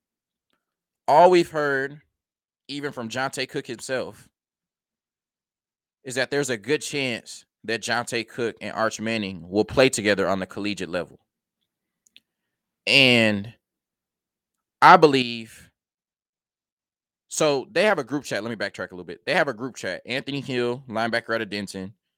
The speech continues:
Jonte Cook, receiver out of DeSoto, Arch Manning, quarterback out of New Orleans, and then Ruben Owens, running back out of El Campo. So they've all discussed playing with each other.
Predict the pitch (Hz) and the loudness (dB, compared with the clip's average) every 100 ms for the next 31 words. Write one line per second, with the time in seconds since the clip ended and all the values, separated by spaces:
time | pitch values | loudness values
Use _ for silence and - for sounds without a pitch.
0 | _ _ 95 120 120 123 117 - 113 110 | _ _ -4 0 0 -2 -6 -2 -4 -4
1 | - _ _ _ _ - 113 123 110 110 | -12 _ _ _ _ -10 -6 -2 0 0
2 | 101 - 95 92 90 95 _ 107 117 107 | -2 -2 -2 -2 -4 -6 _ 0 0 0
3 | 110 104 101 107 104 98 95 98 95 90 | -4 -4 -4 -6 -2 -2 -2 -4 -4 -4
4 | 85 85 92 - _ _ _ _ _ - | -6 -8 -12 -18 _ _ _ _ _ -4
5 | 107 104 104 120 104 98 104 98 95 - | 0 2 4 4 2 0 -2 -2 -6 -10
6 | - _ _ 98 110 101 92 90 - - | -12 _ _ -4 -2 -2 -4 -6 -6 -10
7 | 98 101 92 87 78 - _ _ _ _ | -4 -2 -2 -4 -6 -16 _ _ _ _
8 | _ _ _ _ _ _ 104 98 98 85 | _ _ _ _ _ _ -6 -4 -6 -8
9 | 62 - _ _ _ _ _ _ _ _ | -16 -20 _ _ _ _ _ _ _ _
10 | _ _ _ _ _ _ _ _ _ - | _ _ _ _ _ _ _ _ _ 0
11 | 147 147 160 165 139 127 - 147 - - | 2 6 10 10 8 -2 2 0 0 -6
12 | 147 139 117 107 104 98 117 101 82 | -2 -2 -2 -6 -8 -8 -6 -6 -10